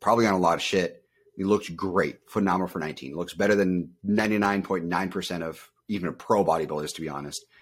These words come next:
But, um, he's probably taking a shit ton right now, and his genetics will only promote. So, like, at nineteen, n-, any guy on gear cannot have that physique, be-,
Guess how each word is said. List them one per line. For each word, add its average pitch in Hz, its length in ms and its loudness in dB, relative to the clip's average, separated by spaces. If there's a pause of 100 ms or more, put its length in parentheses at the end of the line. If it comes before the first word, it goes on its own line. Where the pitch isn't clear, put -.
(180)
But, 92 380 2 (380)
um, 82 640 0
he's 90 140 -12
probably 95 180 0
taking 95 220 -4
a - 20 -4
shit - 240 -4
ton 90 160 -2
right 92 160 0
now, 80 380 -6
and 90 100 -6
his 82 80 -6
genetics 85 480 -2 (280)
will 85 260 0
only 90 280 2
promote. 85 600 0 (180)
So, - 160 0
like, 95 140 2
at 107 140 2
nineteen, 101 680 0 (960)
n-, 98 420 0 (220)
any 127 280 6
guy 110 340 4
on 95 180 2
gear 87 380 0
cannot 87 460 -2
have 87 220 -4
that 82 180 -8
physique, 87 320 -8
be-, - 80 -20